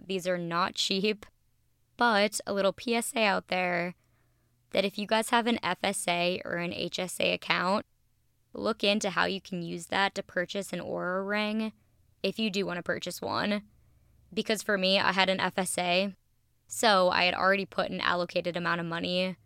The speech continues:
to my F S A, and I had to use it before the year ended. So it kinda justified it for me. I'm like, "I already have unused money in there. Maybe I should spend it on <laughs> something cool."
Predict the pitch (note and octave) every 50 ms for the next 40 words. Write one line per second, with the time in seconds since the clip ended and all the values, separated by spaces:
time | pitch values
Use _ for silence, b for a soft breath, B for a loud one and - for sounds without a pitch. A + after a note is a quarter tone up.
0 | _ _ _ _ _ _ - - - F#3+ F3+ F3 F3 F3 - - - - - F3+
1 | F3+ - - - - C2 D2 - F#3+ F#3+ F#3+ - _ _ _ _ _ - - F#3
2 | F3 E3+ D#3+ F3 E3+ E3+ E3+ E3+ E3 F3 E3+ E3+ D#3 - F3+ E3+ - E3 D#3+ -
3 | - F3 F3 E3 D#3+ F3 D#3 E3+ F3 F3 - - - F3 F3 F#3+ G3 G3+ G3+ G#3
4 | G#3 G#3 G3+ b b b b b b b b b b _ _ - - - G#3 F#3+
5 | D3 - - C4 C4 B3+ B3 G#3+ - G#3 G3+ - - - - G3+ G3+ G3+ - G#3+
6 | G#3 G#3 G#3 G3+ G3 G3 F#3+ - - F#3 F#3 - - A3 A#3 A#3 A#3 G#3+ A3 G3
7 | G3 G3+ F#3 F#3 F3 - - - G#3 G#3+ G#3 G3+ G3+ G3+ F3+ - G3+ F#3 F#3 F#3
8 | F#3 - - F3+ F#3 F3+ F3 E3+ E3+ E3+ E3+ E3+ E3+ E3 E3 E3 _ _ _ _
9 | _ _ _ _ _ - G3+ G#3 F#3 G#3+ G3+ G3+ - - F3 - - - - -
10 | G#3 G3+ F#3+ F#3+ F#3+ F#3 F#3+ G#3+ G3+ G#3 F3+ F#3+ A3 G#3+ - - F#3+ G3 G3 -
11 | - G#3+ F#3+ F3+ F3 F3 F3 F3+ F3 F3 F3 E3+ F3